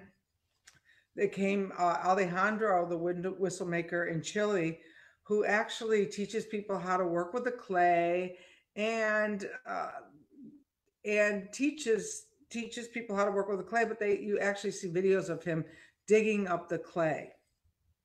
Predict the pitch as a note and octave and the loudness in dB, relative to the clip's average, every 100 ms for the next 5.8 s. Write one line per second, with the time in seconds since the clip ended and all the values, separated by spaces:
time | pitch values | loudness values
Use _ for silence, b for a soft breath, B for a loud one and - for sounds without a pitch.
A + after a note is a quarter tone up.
0 | _ _ _ _ _ _ _ _ - _ | _ _ _ _ _ _ _ _ -20 _
1 | _ _ _ _ _ _ G3+ F#3+ G3+ G#3 | _ _ _ _ _ _ -4 2 4 4
2 | G3+ F#3+ F#3+ G#3 C4 C#4+ A#3 F#3 E3+ F3 | 2 0 2 4 6 6 4 4 4 0
3 | F3 E3 E3+ E3+ F3 F3 F3 G3 A#3 A3+ | -2 -4 0 2 2 0 0 2 2 4
4 | G#3+ G3+ B3 B3+ B B B B - F3+ | 2 2 0 -4 B B B B -6 2
5 | F3 F3+ F3+ G#3+ G#3 G#3 - | 2 2 -2 -4 -4 -6 -8